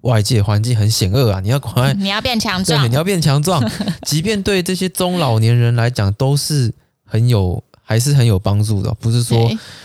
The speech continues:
Speaker 1: 中老年人就是，啊，就是，你就是，你就躺着就好了，就是不要动。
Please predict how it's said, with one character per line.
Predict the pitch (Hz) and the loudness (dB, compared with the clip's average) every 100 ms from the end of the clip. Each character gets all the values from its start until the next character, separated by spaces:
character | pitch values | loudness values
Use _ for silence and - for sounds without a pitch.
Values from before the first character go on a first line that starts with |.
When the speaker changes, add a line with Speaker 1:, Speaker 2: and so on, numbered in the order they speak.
| - _ - | -20 _ -4
Speaker 1:
中 | 135 131 | 0 2
老 | 113 | 4
年 | 104 101 | 4 2
人 | 104 | 2
就 | 120 | 0
是， | 120 117 101 | 2 2 4
啊， | 101 95 - | 2 0 -2
就 | - 120 | -2 0
是， | |
你 | 113 | 0
就 | 120 151 | 0 -2
是， | 151 135 | 0 -2
你 | 131 123 | 0 -2
就 | 165 | -2
躺 | 170 139 117 | -2 -2 -2
着 | 123 | -2
就 | 160 | 0
好 | 131 107 | 0 0
了， | |
就 | 113 | -2
是 | 135 | -4
不 | - | -2
要 | 107 107 | 0 0
动。 | 110 95 | -2 -4